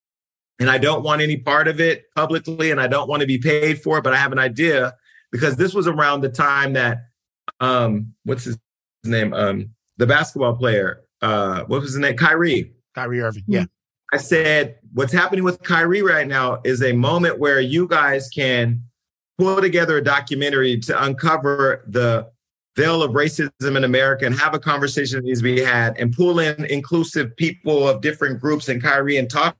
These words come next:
Speaker 1: about it." And you could almost kinda, like, flip it on its head and make it look like you planned all this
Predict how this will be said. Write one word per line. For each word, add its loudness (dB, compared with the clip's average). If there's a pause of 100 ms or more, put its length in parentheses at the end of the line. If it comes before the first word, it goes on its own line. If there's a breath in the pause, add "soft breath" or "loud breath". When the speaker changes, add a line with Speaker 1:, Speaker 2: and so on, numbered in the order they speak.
(100)
Speaker 1:
about 0
it." -2 (380 loud breath)
And 0 (320)
you 0
could 2
almost 0
kinda, 0
like, 0 (380)
flip 0
it 2
on 2
its -4
head 2
and -2
make -2
it 0
look -2
like -2
you -4
planned 0
all 2
this -2